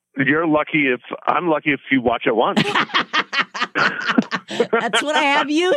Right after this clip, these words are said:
Speaker 2: here for, Matt. If I watch them all, I could just tell
Speaker 1: Uh,
Speaker 2: people what I think, and, uh, nobody cares. So.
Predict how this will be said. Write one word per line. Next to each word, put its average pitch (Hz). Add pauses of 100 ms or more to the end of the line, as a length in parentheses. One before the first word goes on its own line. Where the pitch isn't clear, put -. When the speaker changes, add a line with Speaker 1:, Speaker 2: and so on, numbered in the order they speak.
Speaker 2:
here 302
for, 233
Matt. 202
If 269
I 311
watch 285
them 226
all, 214
I 226
could 208
just 151
tell 147
Speaker 1:
Uh, 190
Speaker 2:
people 214
what 190
I 190
think, 185
and, 180
uh, 180
nobody 196
cares. 131
So. 156